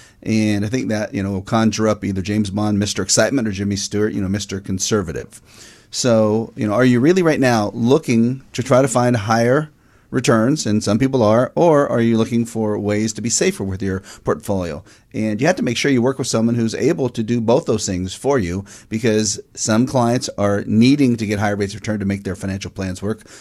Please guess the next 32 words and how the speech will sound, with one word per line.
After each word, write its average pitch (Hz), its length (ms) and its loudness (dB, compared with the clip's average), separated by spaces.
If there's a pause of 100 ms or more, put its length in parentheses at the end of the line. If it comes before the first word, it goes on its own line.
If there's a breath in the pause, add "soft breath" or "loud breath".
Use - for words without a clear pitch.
Some 110 180 0
clients 107 400 -2
are 90 220 -6
needing 101 400 0
to 98 160 -6
have 92 160 -4
safer 143 300 0
investments 101 420 -2
to 90 60 -10
make 98 160 -6
sure 101 120 -2
they 101 120 -2
can 110 200 -2 (200 loud breath)
sleep - 320 0
at - 80 -2
night. 73 320 -8 (400 loud breath)
So 117 420 0
we 123 100 -2
want 165 320 2
to 139 120 2
then 123 240 4
look 127 320 0
at, 113 260 -2 (340)
really, 127 380 0
number 117 240 4
one, 123 320 2
are 107 160 4
you 131 100 4
comfortable 135 320 -2
with 113 100 0
the 104 60 -2
risk? 127 400 2